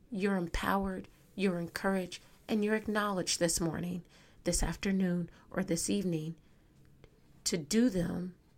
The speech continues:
because you can, or to do them because you have support, or to do them because even if you fail,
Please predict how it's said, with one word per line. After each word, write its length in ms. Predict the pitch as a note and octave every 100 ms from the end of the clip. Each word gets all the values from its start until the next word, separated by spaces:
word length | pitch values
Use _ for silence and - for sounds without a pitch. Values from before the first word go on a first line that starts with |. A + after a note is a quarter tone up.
| - - - - - - - - - - _ - - - - - - - - -
because 320 | G3+ G#3+ F#3+
you 80 | F3
can, 460 | - F#3+ F3 F3 - - - - - - -
or 120 | G3
to 160 | -
do 300 | E3 - A3+
them 400 | A#3 E3+ E3 F3+ - - - - - - - - - - -
because 360 | G3 G#3 F#3
you 100 | F#3+
have 200 | F3+ F3+
support, 480 | - - - E3+ - - - -
or 120 | G#3+
to 140 | G#3
do 280 | F3+ A3+ A#3
them 220 | G#3+ E3
because 340 | E3 F3+ F#3 E3
even 260 | A3 C#4
if 200 | C4 C4+
you 80 | C#4+
fail, 640 | - - D4+ B3 E3 F3